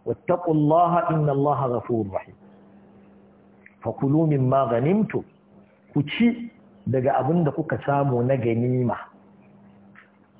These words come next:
Ni ganima. Al-ghanima,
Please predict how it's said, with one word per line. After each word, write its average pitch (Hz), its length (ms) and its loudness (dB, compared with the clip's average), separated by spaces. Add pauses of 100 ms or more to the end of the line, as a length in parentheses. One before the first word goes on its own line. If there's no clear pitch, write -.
(580)
Ni 175 240 2
ganima. 135 520 2 (840)
Al-ghanima, 180 800 2